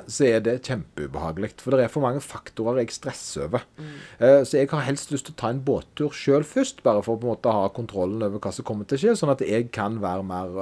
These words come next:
Speaker 1: eh, sant? For jeg tenker for mye vedrørende de greiene der. Og det er klart at når du da sitter der og skal ta en livsstilsendring da,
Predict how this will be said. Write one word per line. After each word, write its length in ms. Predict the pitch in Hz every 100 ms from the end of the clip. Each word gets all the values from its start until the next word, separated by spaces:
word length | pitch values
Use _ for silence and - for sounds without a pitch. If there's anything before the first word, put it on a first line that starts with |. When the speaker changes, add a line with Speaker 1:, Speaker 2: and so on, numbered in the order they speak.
| 98
Speaker 1:
eh, 40 |
sant? 200 | 131 165 - -
For 100 | - 180
jeg 80 |
tenker 340 | 180 202 - 78
for 100 | 90
mye 240 | 87 78
vedrørende 420 | 82 78 78 76 76
de 120 | 76
greiene 240 | 73 64
der. 160 | 69 64 - - - - - - -
Og 160 | 147 160
det 120 | 170
er 20 |
klart 220 | 170 151
at 100 | 156
når 140 | 147 151
du 80 | 151
da 300 | 143 135 143 -
sitter 440 | - 120 - -
der 180 | 156 156 - -
og 80 | 120
skal 140 | 139
ta 240 | - 82 87
en 100 | 95
livsstilsendring 720 | - - - 98 135 151 254
da, 120 | 302